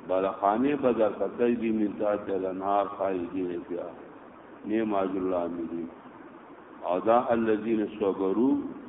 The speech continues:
چې کلک ولاړی، وعلی ربهم یتوکلون. او دارنګي هلته به څه خورم چې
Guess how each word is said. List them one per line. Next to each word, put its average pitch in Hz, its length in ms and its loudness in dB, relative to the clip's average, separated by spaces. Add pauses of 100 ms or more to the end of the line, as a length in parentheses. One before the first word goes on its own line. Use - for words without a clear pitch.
چې 107 60 -2 (120)
کلک 127 300 2
ولاړی، 95 500 0 (720)
وعلی 95 340 2 (120)
ربهم 92 280 -4
یتوکلون. 82 720 -6 (1160)
او 95 180 4
دارنګي 123 680 6 (680)
هلته 143 300 6
به 127 140 4 (100)
څه 135 140 2
خورم 113 260 2
چې 104 60 -2